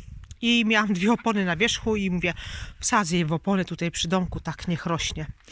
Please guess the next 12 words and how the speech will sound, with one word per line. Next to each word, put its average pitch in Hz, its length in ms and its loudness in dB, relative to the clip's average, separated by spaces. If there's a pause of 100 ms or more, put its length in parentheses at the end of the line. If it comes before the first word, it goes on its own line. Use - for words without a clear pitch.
(540)
Strasznie 214 380 0
miałam 185 140 2
sucho, 208 260 0
teraz 185 240 0
je 185 80 0
popodlewamy, 185 720 2
ale 190 220 2
kot - 300 -2
tutaj 185 240 -2
sobie 180 220 -2
zrobił 175 260 2
legowisko. 185 1160 2